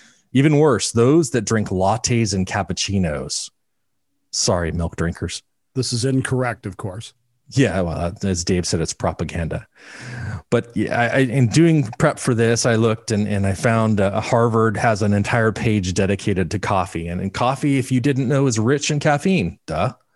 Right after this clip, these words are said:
Speaker 1: It's also rich in vitamin B two and magnesium. There's additional health benefits.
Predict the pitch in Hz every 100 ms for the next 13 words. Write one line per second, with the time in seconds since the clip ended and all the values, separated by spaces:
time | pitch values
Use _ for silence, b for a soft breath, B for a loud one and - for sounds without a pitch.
0 | _ _ _ _ _ _ - 92 - 117
1 | - 131 127 123 120 131 127 131 104 104
2 | 113 123 123 127 131 - 180 123 92 98
3 | 107 151 175 - 82 82 - _ - 101
4 | 110 120 135 185 - 175 165 180 - 110
5 | 98 85 82 -